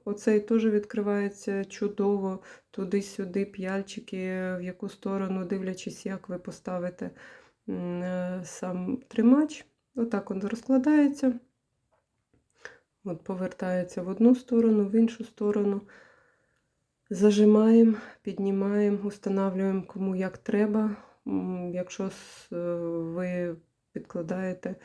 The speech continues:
е, підставляєте собі під попу, сидите на стільчику, открутили,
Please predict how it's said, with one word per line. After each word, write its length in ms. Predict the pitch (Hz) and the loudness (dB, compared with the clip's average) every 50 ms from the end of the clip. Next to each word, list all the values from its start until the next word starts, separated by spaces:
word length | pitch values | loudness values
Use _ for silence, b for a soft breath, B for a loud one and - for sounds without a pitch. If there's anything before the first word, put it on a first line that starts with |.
| B B B B B B B _ | B B B B B B B _
е, 80 | - 175 | -6 -6
підставляєте 840 | 175 - 180 - - - 180 170 175 180 180 180 175 170 - 175 | -4 -6 -8 -6 -6 -6 -4 -4 -2 -2 0 0 0 -2 -4 -6
собі 320 | 170 - - 165 165 175 180 | -8 -8 -8 -8 -6 -6 -6
під 280 | 175 - 175 160 - | -6 -6 -8 -8 -6
попу, 280 | - 175 165 - - 170 | -6 -6 -6 -6 -8 -10
сидите 480 | 165 - - 160 170 170 170 - 180 175 | -10 -10 -10 -8 -8 -6 -4 -4 -4 -4
на 120 | 175 175 | -4 -6
стільчику, 800 | 170 - - - 165 165 - - - 247 - - 175 175 185 240 247 | -8 -8 -10 -10 -10 -10 -10 -12 -12 -10 -6 -4 -4 -4 -4 -4 -6
открутили, 840 | 190 - - - - 185 170 - - 180 180 180 180 185 202 226 233 | -6 -8 -10 -8 -6 -6 -6 -4 -4 -4 -4 -2 -2 0 0 -2 -2